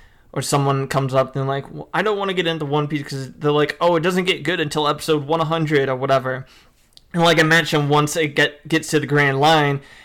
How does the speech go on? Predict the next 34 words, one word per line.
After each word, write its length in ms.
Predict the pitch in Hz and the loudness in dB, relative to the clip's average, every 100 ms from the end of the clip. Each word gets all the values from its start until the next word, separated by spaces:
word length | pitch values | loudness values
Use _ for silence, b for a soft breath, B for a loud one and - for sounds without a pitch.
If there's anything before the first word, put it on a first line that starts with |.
| - | 2
and 80 | |
I 40 | 165 | 4
would 100 | 185 | 4
have 160 | 196 | 2
to 60 | 202 | 0
say 200 | - 180 | 2 4
I 100 | 170 | 4
kinda 220 | 170 175 | 2 2
agree 340 | 160 131 151 175 | 2 2 4 4
with 140 | 151 | 2
that, 240 | 139 135 | 2 0
because 260 | 139 147 135 | -2 -2 -2
literally 380 | 143 160 196 202 - | 2 4 6 4 2
up 160 | 156 | -2
until 240 | 185 175 170 | 0 0 2
that 280 | 151 - | 2 2
point, 540 | - - 143 160 208 - _ _ _ _ _ _ - | -10 -4 0 0 0 -6 _ _ _ _ _ _ -6
I 60 | 151 | 0
know 220 | 151 156 | 4 4
it 80 | 156 | 2
seems 240 | 160 156 | -2 0
like 100 | 160 | 0
a 60 | 147 | 2
lot 200 | 139 139 | 2 2
of 80 | 143 | 0
episode, 380 | 131 147 170 170 | -2 -2 -2 0
which 260 | 139 131 - | 0 -2 0
it 100 | 175 | 4
is, 340 | 214 143 147 | 6 4 2
I'm 140 | - 143 | -2 -2
not 140 | 147 | 0
gonna 160 | 139 135 | -2 -4
deny 360 | 131 139 147 | -2 2 2
that, 400 | 131 104 120 - | 0 -6 -8 -12